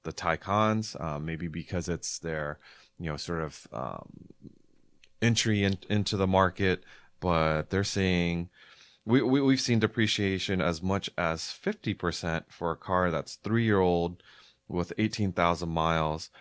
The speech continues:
um, a Taycan four S with thirty thousand miles come low as seventy thousand dollars. To me, become, starts becoming a very attractive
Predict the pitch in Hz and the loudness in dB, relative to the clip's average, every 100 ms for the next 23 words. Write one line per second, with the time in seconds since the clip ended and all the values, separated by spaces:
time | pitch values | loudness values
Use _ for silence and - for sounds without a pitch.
0 | - - 82 76 76 73 73 65 62 - | -14 -4 -2 0 -2 -4 -6 -8 -10 -14
1 | - - 85 78 76 - 95 92 - 87 | -16 -6 -4 -4 -6 -4 -2 -2 -2 -4
2 | 87 - 90 85 - 92 87 - 80 - | -4 -8 -2 -2 2 0 0 -4 -8 -8
3 | - 110 110 98 - 90 87 85 85 82 | 2 4 6 4 4 4 4 2 0 0
4 | 78 80 - - - - _ _ _ - | 0 -2 -6 -20 -20 -20 _ _ _ -8
5 | 101 87 87 87 85 - 82 80 - - | -2 2 4 4 4 2 0 -2 -6 -10
6 | - - - 98 98 90 85 80 78 - | -8 -4 2 2 2 0 -2 -4 -6 -12
7 | - - 85 80 80 78 76 73 73 67 | -20 -8 -2 -2 -4 -6 -6 -6 -6 -8
8 | 67 - - - 87 90 117 113 90 - | -10 -12 -10 -6 -2 2 4 4 2 -2
9 | - 85 - 87 78 - - 139 - - | -10 -10 -6 -4 -4 -4 2 2 2 -4
10 | 110 - 98 92 82 78 80 95 104 101 | -4 -2 0 0 -2 -4 0 4 6 6
11 | 98 92 82 - - 85 82 87 85 78 | 2 -2 -6 -6 -4 -4 -6 -6 -6 -6